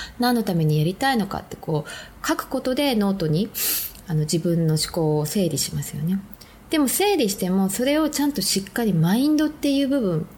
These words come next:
自分の体に落とし込まないと、意外に、なんだろう、ただ、あの、書いただけになっちゃうんですよね。うん。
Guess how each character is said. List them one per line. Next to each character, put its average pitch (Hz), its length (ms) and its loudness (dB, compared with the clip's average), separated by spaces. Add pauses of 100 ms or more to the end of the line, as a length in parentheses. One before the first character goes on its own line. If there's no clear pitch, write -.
自 208 60 0
分 269 380 2
の 302 140 2
体 254 360 0
に 247 120 0
落 196 160 -4
と 240 60 0
し - 140 -4
込 269 120 -4
ま 269 120 2
な 170 160 2
い 156 60 -2
と、 170 340 0 (680)
意 254 140 0
外 339 240 4
に、 349 340 2 (1300)
な 233 140 0
ん - 20 2
だ 175 100 0
ろ 160 60 0
う、 165 60 -2
た 320 160 0
だ、 - 420 -2 (300)
あ 175 120 -2
の、 151 380 2
書 233 140 0
い 214 80 2
た 170 160 -2
だ 156 120 0
け 180 380 0 (140)
に 156 100 2
な 160 140 2
っ 160 120 -6
ち - 80 -4
ゃ 151 40 0
う 156 60 -2
ん 160 40 -2
で 160 80 -4
す 175 140 -8
よ 175 80 -2
ね。 226 200 2 (800)
う 175 40 0
ん。 151 200 -2